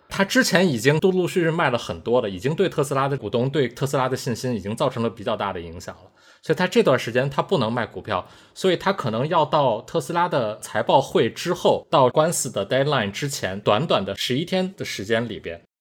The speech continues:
他去 <laughs> 紧赶慢赶的去卖他的这个股票，以及去找他的朋友融资，所以这个里边会有比较大的难度，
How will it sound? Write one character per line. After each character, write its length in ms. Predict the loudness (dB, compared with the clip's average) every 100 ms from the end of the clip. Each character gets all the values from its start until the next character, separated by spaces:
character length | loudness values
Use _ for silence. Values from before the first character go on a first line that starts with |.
| _
他 180 | -4 -2
去 260 | 0 -2 -2
<laughs> 80 | -6
紧 240 | 0 2 4
赶 220 | 2 4
慢 180 | 2 2
赶 160 | -2
的 80 | -4
去 140 | -4
卖 200 | 2 4
他 140 | 4 2
的 80 | -2
这 120 | -2
个 100 | -6
股 160 | -8 -10
票， 300 | -6 -8 -8
以 100 | -12
及 180 | -12
去 360 | -8 -4 -4 -2
找 140 | -2 -2
他 120 | -4
的 60 |
朋 240 | -4 -6 -6
友 80 | -6
融 180 | -8
资， 160 | -10 -10
所 160 | 0 0
以 60 |
这 160 | 4 4
个 80 | 4
里 140 | -2
边 120 | -6 -8
会 300 | 0 2 2
有 100 | 0
比 220 | -2 -6
较 180 | -4 -2
大 220 | -2 -4
的 120 | -4
难 280 | -6 -8 -8
度， 220 | -6 -6